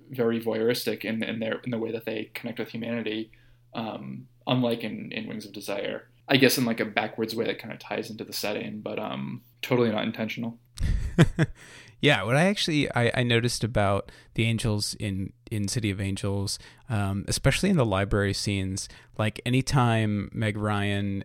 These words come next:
Speaker 2: and Nick Cage were having, like, a moment together, the angels would, like, stop what they're doing and only
Speaker 1: Yeah.
Speaker 2: focus on them.
Speaker 1: Mm-hmm.
Speaker 2: And, like, I thought that, like, made so much sense for this movie,
Speaker 1: Yes.
Speaker 2: for this very Hollywood movie,
Speaker 1: Yes.
Speaker 2: where, like,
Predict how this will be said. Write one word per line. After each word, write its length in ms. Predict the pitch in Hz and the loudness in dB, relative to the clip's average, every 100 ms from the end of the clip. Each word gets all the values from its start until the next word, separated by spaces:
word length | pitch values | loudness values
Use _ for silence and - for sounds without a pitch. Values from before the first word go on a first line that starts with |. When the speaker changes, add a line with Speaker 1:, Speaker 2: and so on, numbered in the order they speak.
| - | -4
Speaker 2:
and 320 | 101 95 98 | -2 -2 -2
Nick 140 | 107 | -2
Cage 520 | - 110 104 101 101 110 | -2 -2 -2 -4 -6 -6
were 80 | |
having, 220 | 101 107 104 | -6 -6 -4
like, 200 | 101 101 | -4 -6
a 60 | |
moment 400 | 95 101 104 101 | -6 -4 -4 -4
together, 560 | - 98 101 101 98 95 | -6 -4 -4 -2 -4 -4
the 200 | 92 - | -6 -4
angels 420 | 101 110 120 110 | -4 -2 -2 -2
would, 180 | 110 - | -4 -2
like, 200 | 98 98 | -6 -4
stop 280 | - 104 - | -6 -4 -4
what 120 | 113 | -4
they're 100 | 101 | -4
doing 380 | - 104 101 104 | -4 -2 0 0
and 260 | 131 139 | 0 0
only 120 | 113 120 | 2 2
Speaker 1:
Yeah. 80 | |
Speaker 2:
focus 340 | - 120 143 135 | 2 2 2 0
on 180 | 104 98 | 0 0
them. 380 | 95 107 120 - | 0 0 -4 -4
Speaker 1:
Mm-hmm. 280 | 143 120 127 | -4 -2 0
Speaker 2:
And, 200 | 120 110 | 2 4
like, 320 | 107 104 - - - - 127 | 2 -2 -6 -12 -20 -8 -4
I 60 | |
thought 240 | 123 143 - | 2 2 4
that, 320 | 117 - - | 2 0 -4
like, 160 | 107 - _ | -6 -6 _
made 440 | 127 110 107 101 - - | -2 0 -2 -4 -8 -10
so 320 | - - 117 | -6 -2 -2
much 240 | 110 104 | -2 -4
sense 300 | - 104 98 | -4 -4 -4
for 240 | - - 101 | -6 -6 -6
this 340 | 101 107 - | -2 0 2
movie, 540 | 139 139 143 156 156 160 | 6 6 6 2 0 2
Speaker 1:
Yes. 320 | 113 - - | 2 2 -2
Speaker 2:
for 80 | 110 | -2
this 200 | 104 107 | -2 -2
very 260 | 113 110 | 0 0
Hollywood 440 | 107 110 104 113 113 | 0 -2 -2 0 0
movie, 360 | 117 117 135 | -2 0 2
Speaker 1:
Yes. 340 | 123 110 - - | 2 2 -2 -2
Speaker 2:
where, 200 | 104 101 | -2 0
like, 320 | 101 98 - | -2 -4 -8